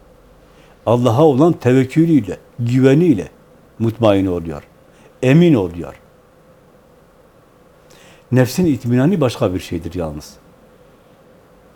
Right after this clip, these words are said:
Kalp mutmain olabilir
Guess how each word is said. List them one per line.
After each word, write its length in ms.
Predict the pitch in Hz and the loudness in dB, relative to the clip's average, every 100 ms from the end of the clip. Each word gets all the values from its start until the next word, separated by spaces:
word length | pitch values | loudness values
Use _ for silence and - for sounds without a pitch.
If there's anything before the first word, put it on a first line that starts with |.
| _ - _ _ - _ _ _ _ _ _ _ _ _ _ _ - | _ -20 _ _ -20 _ _ _ _ _ _ _ _ _ _ _ 0
Kalp 240 | 147 160 | 2 2
mutmain 440 | 143 139 139 143 156 | 0 0 2 4 4
olabilir 580 | 139 143 135 120 98 | 4 2 2 -4 -6